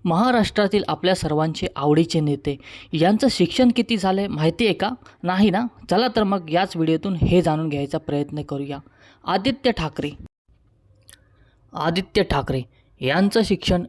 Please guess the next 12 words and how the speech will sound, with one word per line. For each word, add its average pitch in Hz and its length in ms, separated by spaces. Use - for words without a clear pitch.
बीए 165 340
झालं 170 300
असून 170 380
सेंट 180 380
झेवियर्स 160 400
कॉलेजमधून 151 520
झालेलं 143 340
आहे. 143 200
शिवाय 226 280
त्यांनी 214 360
एलएलबीचा 190 580
कोर्ससुद्धा 156 720